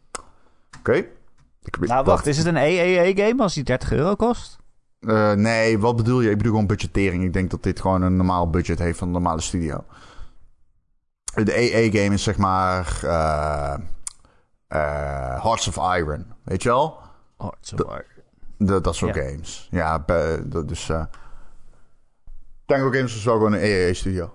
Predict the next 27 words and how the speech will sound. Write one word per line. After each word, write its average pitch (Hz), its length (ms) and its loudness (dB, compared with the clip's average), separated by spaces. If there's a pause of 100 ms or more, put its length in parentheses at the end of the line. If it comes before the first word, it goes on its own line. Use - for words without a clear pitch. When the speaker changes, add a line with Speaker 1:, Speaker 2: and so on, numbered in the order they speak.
(140)
Speaker 1:
bedoel 90 180 -6
ik. - 280 -12
Dus, - 160 -8
eh, 95 160 4 (100)
gewoon 107 380 0
een 113 80 -2
klein 113 260 0
team 107 240 4
van 101 160 2
een 92 80 2
E 90 240 4
A - 20 2
A-studio 87 460 0 (120)
maakt 87 320 -2
een, 82 300 -4
je 107 120 -4
kunt 185 160 0
niet 143 100 2
zeggen 131 260 2
dat 113 140 0
Tango 110 300 2
niet 98 180 2
E 85 100 0 (360)
A 82 40 2
A 90 40 2
is. - 380 -4 (1300)
Speaker 2:
Nee. 139 220 2